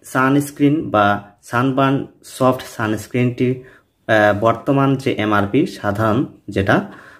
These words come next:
সেটা কিন্তু অনেকটা বেশি। আমি আগে বলেছি যে এই এইচ অ্যান্ড এইচ কোম্পানির যে স্কিন প্রোডাক্টগুলি একটু কস্টলি হয়,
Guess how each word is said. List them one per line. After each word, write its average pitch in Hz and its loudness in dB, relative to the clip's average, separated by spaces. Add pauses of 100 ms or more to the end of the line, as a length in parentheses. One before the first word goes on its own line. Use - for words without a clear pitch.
সেটা 117 -2
কিন্তু 120 -2
অনেকটা 113 0
বেশি। 101 0 (520)
আমি 113 -2
আগে 113 0
বলেছি 156 0
যে 117 -4
এই 135 0
এইচ 135 0
অ্যান্ড 143 0
এইচ 120 0
কোম্পানির 117 -2
যে 107 2
স্কিন 147 -4
প্রোডাক্টগুলি 110 2 (340)
একটু 104 -2
কস্টলি 117 0
হয়, 143 -2